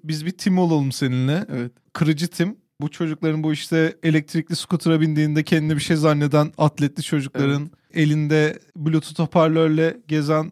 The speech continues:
Speaker 1: işte arkadaşlarına hava atan
Speaker 2: Ya
Speaker 1: çocukların gidelim.
Speaker 2: Segway'e binmişti ya bir tanesi. Bir elinde şey, Bluetooth hoparlör, bir elinde de sandviçle ayran. Müzik dinleyip, ekmek yiyip, ayran içip Segway'le yanımızdan geçti.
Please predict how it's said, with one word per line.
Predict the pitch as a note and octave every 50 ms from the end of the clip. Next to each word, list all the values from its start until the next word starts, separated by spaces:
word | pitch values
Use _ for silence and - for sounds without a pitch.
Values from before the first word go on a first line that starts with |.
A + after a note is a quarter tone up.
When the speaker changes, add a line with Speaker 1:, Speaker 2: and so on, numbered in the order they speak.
| -
Speaker 1:
işte | - - -
arkadaşlarına | C#3+ C#3 C3 - - C#3+ C3+ C3 - - C#3+ C#3 C3+
hava | C3+ C3+ C#3
atan | C#3 - E3 D3+
Speaker 2:
Ya | C#3 D#3 E3
Speaker 1:
çocukların | D#3+ D3 - - D#3+ E3 E3+ E3
gidelim. | D#3+ D#3 E3+ F3+ F#3 F3+
Speaker 2:
Segway'e | F3 F#3+ G3+ G#3+ A#3 A#3+ G3+
binmişti | A3+ A3 A3+ A#3+ A3+ - - D#4
ya | F4 D4+ A#3+
bir | A3
tanesi. | - A#3+ G#3 F3+ E3 D#3 C#3 - - D3+ B2+ A#2 A#2 _ _ _ _ _ _ _ _ _ _ _ _ _ E3
Bir | D3+ F3+ G3
elinde | G3 G3 F#3+ G3 G3+ G3 G3 F3 G3+ G3+ G3+ G3+ D#3+ -
şey, | F3+ - - G3+ G3+ A#3+ D#4+ -
Bluetooth | F3 D#3+ F3+ F#3 G#3 G#3 - G#3 -
hoparlör, | G#3 F#3 - G3+ G3 G3 G3 A3 B3+ C4+ D4+ -
bir | E3 D#3+ G3 G#3
elinde | G#3 G#3 F#3 G3+ G#3 G#3 G3+ A3+ G3+ F#3
de | A#3+ C4 C4+ G#4+ - _
sandviçle | - - - F#3+ F#3+ F#3+ F#3 F#3+ G3 G#3 G3+ - A3+ G#3+
ayran. | G#3 D#3+ F3+ F3 F3+ F3+ F3+ G#3 B3 D4 - - _ _ _ _ _ _ _ _ _
Müzik | F3 F3+ F3+ F3 A#3 A3+ - -
dinleyip, | G3 G#3 G3 F#3+ F3+ E3+ E3 E3+ - -
ekmek | F3 F3+ F3+ - A3 A3+ G#3+ A3 -
yiyip, | G3 F#3+ F3+ E3 - _ _
ayran | - F3+ F3+ F#3 G3 A3 A#3 A3+
içip | G#3 B3+ B3+ A3
Segway'le | - - A#3 G#3+ F#3+ F#3+ G#3+ A3 G#3+ A3 A3
yanımızdan | G3+ G3 G3 G3+ G3+ F#3 F#3 A3 A3 A3
geçti. | A3+ A3 G3 - - B3+